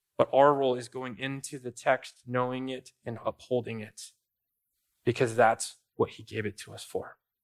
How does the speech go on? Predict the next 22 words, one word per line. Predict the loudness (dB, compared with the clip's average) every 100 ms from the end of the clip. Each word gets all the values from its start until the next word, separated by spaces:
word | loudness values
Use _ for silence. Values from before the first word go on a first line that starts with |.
| _ _
Okay? | -10 -10 -6
Let's | 6
walk | 6 6
through | 0
some | -2 -2
questions, | 0 0 -4 -12 -14 -20 _ _ _ _ _
uh, | 0 2
for | 4
us | 2 0
to | -12
ponder | 0 2 2 -2
and | -6
think | -10 -10
about. | -4 -4 -4 -10 _ _ _ _ _ _ _ -20 _
Okay, | 6 6 2 _ _
question | 10 10 6 2
one, | 2 0 _ _ _
what | 10
are | 10 10
some | 2
scriptural | -6 -4 -4 -4 0 2 2
truths | 0 0 0 0 -4 -12